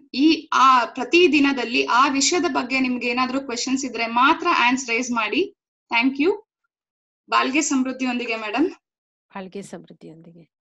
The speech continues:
Speaker 1: ಬಾಳ್ಗೆ ಸಮೃದ್ಧಿಯೊಂದಿಗೆ ಸ್ನೇಹಿತರೆ, ನಾಳಿನ ವಿಷಯ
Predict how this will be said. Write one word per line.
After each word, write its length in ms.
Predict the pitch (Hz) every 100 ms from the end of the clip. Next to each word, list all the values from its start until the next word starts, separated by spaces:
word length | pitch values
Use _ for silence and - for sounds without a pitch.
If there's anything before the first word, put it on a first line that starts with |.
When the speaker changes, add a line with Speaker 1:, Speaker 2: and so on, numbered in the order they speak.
| _ - _ _ _ _ _ _ _ _ 208
Speaker 1:
ಬಾಳ್ಗೆ 400 | 226 240 269 302
ಸಮೃದ್ಧಿಯೊಂದಿಗೆ 880 | 294 254 254 254 254 240 240 233
ಸ್ನೇಹಿತರೆ, 840 | 247 247 226 226 214 254 311 - _ _ _ _ _ _ -
ನಾಳಿನ 340 | 240 262 311 294
ವಿಷಯ 340 | 247 247 262